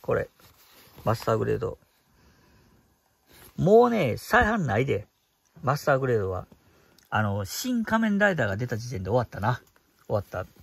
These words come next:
これ。まあ、これはね、ちょっと機会があったらね、あのね、ちょっと最近ね、あの、人気のない、人気のないね、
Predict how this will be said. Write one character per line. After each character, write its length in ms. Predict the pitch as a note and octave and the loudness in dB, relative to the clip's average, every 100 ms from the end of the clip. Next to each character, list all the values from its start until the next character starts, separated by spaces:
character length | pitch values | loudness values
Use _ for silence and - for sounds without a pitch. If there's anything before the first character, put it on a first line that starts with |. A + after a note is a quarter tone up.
| - _ - - - | -20 _ -20 -16 -8
こ 80 | - | -6
れ。 180 | B2 - _ _ - - - _ - - - | -6 -12 _ _ -20 -20 -20 _ -20 -20 -2
ま 100 | F3 | -2
あ、 20 | |
こ 140 | - C#4 | 2 4
れ 60 | |
は 100 | C4 | 4
ね、 200 | B3+ G3+ | 2 -2
ち 120 | - G3 | -4 -6
ょ 20 | |
っ 40 | |
と 80 | - | -6
機 160 | - - | -6 2
会 220 | C#4 A3+ | 4 4
が 80 | G#2+ | 0
あ 20 | |
っ 60 | |
た 120 | - G#2 | 2 0
ら 100 | F#2+ | 0
ね、 260 | G2+ F#2+ - _ - - - - | -4 -6 -12 _ -20 -20 -20 -8
あ 120 | A#2 | -4
の 100 | B2 | -2
ね、 320 | A#2 G#2+ G#2+ - _ _ _ _ _ | -2 -4 -6 -12 _ _ _ _ _
ち 60 | - | -8
ょ 20 | |
っ 0 | |
と 100 | D#3+ | -6
最 260 | - B3+ B3+ | 0 0 0
近 220 | B3 B3+ | -4 -2
ね、 200 | A3 B2 | -2 0
あ 100 | F#2 | -2
の、 320 | G#2 G2 G2 - _ _ _ - | -2 -2 -4 -8 _ _ _ -4
人 400 | B2+ A3+ C#4+ C4 | 0 0 0 -4
気 180 | - C4 | -2 0
の 140 | B3 | 2
な 180 | D#3+ G2 | 0 -2
い、 360 | A2 C3+ G#2 - _ _ _ _ _ - | -2 -4 -6 -10 _ _ _ _ _ -2
人 300 | D3 C4+ B3+ | 0 0 -2
気 140 | - | -2
の 120 | B3+ | 0
な 160 | G#3 G#2+ | 2 0
い 60 | G2+ | -2
ね、 320 | G#2+ G2 | -2 -4